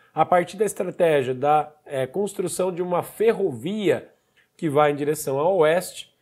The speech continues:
né, e dali seguem as conquistas territoriais e as guerras com a Espanha, da mesma forma o Canadá vai expandir em, né, a partir de dois destinos. Um primeiro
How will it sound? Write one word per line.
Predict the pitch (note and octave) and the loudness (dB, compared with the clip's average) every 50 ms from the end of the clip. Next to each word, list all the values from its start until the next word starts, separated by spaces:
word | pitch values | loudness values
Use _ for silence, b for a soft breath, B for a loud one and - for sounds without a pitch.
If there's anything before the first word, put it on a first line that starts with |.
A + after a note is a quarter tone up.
| _ _ _ _ _ | _ _ _ _ _
né, | - C3+ C#3+ D3+ D#3 D#3+ D#3+ - - | -4 -2 -2 0 -2 -4 -6 -10 -10
e | C3+ | -4
dali | C3+ D3+ D#3 D3+ C#3 C#3 D3 D#3+ D#3+ D3+ - _ _ _ _ _ | -2 0 0 0 0 -2 -2 -4 -4 -6 -8 _ _ _ _ _
seguem | - - - E3 D#3 D#3 D3 D3+ | -14 -4 0 2 2 2 0 0
as | D3+ C#3+ - | -4 -4 -4
conquistas | - F3 E3+ D#3 D#3+ - E3 D3 - D#3 C3+ | -6 -6 -6 -6 -4 -6 -6 -4 -4 -6 -6
territoriais | - E3+ D#3+ E3+ E3 G3+ G3+ F#3 E3 D#3+ E3+ F3+ F#3 F3+ F3 E3 D3+ B2+ B2 | -4 -4 -4 -2 -2 -2 0 2 4 4 6 6 6 4 4 2 2 0 0
e | D#3+ | 0
as | D#3+ D3 B2 | 0 0 -2
guerras | A2+ A2+ D3 D#3 E3 D3+ C#3 C#3 B2+ - | -2 0 2 2 2 2 0 -2 -6 -6
com | - C#3+ | -6 -6
a | D#3 | -6
Espanha, | D#3+ - _ - D#3 E3 F3 F3+ F#3 F#3 - b b b b b b b b _ | -6 -2 _ 4 4 4 4 2 0 -4 -8 b b b b b b b b _
da | E3+ F3+ | 0 2
mesma | G3+ A3 A3 A3+ G#3 | 4 4 4 4 2
forma | - - F3+ F#3 F#3+ F#3+ G3+ | 2 6 6 8 8 6 4
o | G3 | 0
Canadá | G3 - A3 G#3+ F#3 D3 D3 E3 F#3 F#3 C#3 - b b b b b b - | 0 0 2 2 2 2 4 4 4 4 2 -2 b b b b b b 0
vai | D3 F3 F3+ | 2 2 2
expandir | F3+ - - F#3 E3 D3+ C#3+ E3+ G3 G3+ G3+ A3 - - | 2 0 -2 -2 -2 -2 -2 -4 -6 -6 -8 -10 -12 -10
em, | E3+ F3 F3+ F3+ F3 E3 D#3 C#3 B2 A#2+ - - - | -10 -8 -8 -8 -8 -8 -8 -10 -10 -12 -14 -14 -8
né, | C3 C#3+ D3+ D#3 D#3 D3+ D3+ - - - _ _ _ _ - - - - - | -4 0 2 2 2 2 0 -2 -8 -14 _ _ _ _ -20 -20 -18 -10 -8
a | D3 D3+ | -2 2
partir | - F3 E3+ F3 G#3 | 4 2 2 2 -2
de | G#3 G#3 | -6 -2
dois | F3+ E3+ A3 A#3 A#3+ G3 | 4 6 6 6 6 4
destinos. | A3 A3 - - - - E3+ C#3 A2+ G2+ F#2+ - - - _ _ b b b b b - | 0 -4 -4 -4 -4 -4 -2 -2 -4 -6 -10 -16 -20 -20 _ _ b b b b b -10
Um | A3 A#3+ | -8 -4
primeiro | A#3+ C4+ B3 G#3 F3+ F3 F#3 G3+ G#3+ A#3 A#3 | -2 0 0 2 2 2 2 2 2 2 0